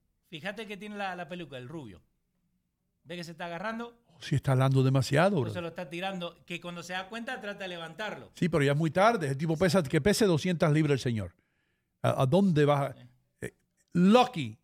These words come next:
Speaker 2: dichoso que no se electrocutó este pobre hombre, brother.
Speaker 1: No, y yo he visto un par de videos que ese creía que vos estabas hablando,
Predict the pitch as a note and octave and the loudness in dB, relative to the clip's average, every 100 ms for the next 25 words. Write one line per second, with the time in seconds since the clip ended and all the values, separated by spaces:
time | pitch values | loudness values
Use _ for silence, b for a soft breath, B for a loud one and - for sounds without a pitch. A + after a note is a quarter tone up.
0 | - D3 F3+ G#3+ A3+ - E3 D3 D#3 D3 | -4 0 2 4 4 2 -2 -4 -4 -2
1 | D#3 C3 C#3+ C3 A#2+ D#3 - B2 D3+ C3+ | -2 -2 -6 -6 -4 -2 -2 -2 0 0
2 | D#3 G3+ C#3 G#2 F#2+ _ F#3 A#3+ G3 E3 | 0 -2 -6 -8 -14 _ -12 -10 -12 -14
3 | E3 F3+ - - E3+ G3 G3 F#3+ G3+ G3 | -18 -16 -10 -8 -6 -8 -6 -4 -4 -4
4 | F#3 G3+ G#3 D#3+ E3+ E3 F3+ F#3+ - F3 | -6 -4 -4 -6 -8 -8 -10 -12 -10 -10
5 | E3 D#3 C#3+ D3+ D#3+ D#3 F3+ E3+ D3 | -8 -10 -12 -10 -10 -8 -8 -8 -12